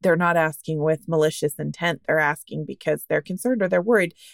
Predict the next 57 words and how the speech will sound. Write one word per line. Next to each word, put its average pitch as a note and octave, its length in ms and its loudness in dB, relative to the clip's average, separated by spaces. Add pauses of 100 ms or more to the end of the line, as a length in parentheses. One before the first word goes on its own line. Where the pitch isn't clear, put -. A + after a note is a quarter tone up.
And F#3 180 0
so F3 160 4
this E3+ 380 0
is E3+ 260 0
where D#3+ 240 4
we D#3+ 160 -4
need D#3 260 -4 (100)
to, D#3+ 340 0 (560)
even E3+ 220 2
if D#3+ 140 -4
it E3+ 80 0
is F3+ 140 0
the E3+ 100 -4
fifteenth D#3 540 -2
time D#3+ 180 0
in E3 60 -2
a E3 60 -4
row F#3+ 200 4
we've E3 200 -2
been E3 120 -4
asked E3 280 -4
this, C#3+ 320 0
dig E3+ 200 0
into D#3 720 -2 (540)
our E3+ 180 4
empathy E3 420 -2
vault D3 320 -2 (100)
and D3+ 280 0
say, D3 580 2
"Yes, D#3+ 500 0
Missus D#3+ 340 -6
Smith, D3+ 340 -2 (540)
I E3 200 4 (120)
can E3+ 140 -2
totally D#3+ 420 2
understand E3 640 0
why D3+ 120 2
you D#3 160 -2
would D#3 80 -4
be D#3 100 -10
concerned. D3 520 -2
Let F#3 160 0
me A#3 120 2
tell F#3 180 0
you E3 140 -4
what D#3+ 140 2
we D3 120 -6
are C#3 180 2
doing D#3 600 -6
to G3 140 -4
make D#3+ 200 -2
sure D#3 180 0
that D3+ 120 2
all D3+ 180 4
of D3 80 -4
our D3 120 -4
clients - 400 -6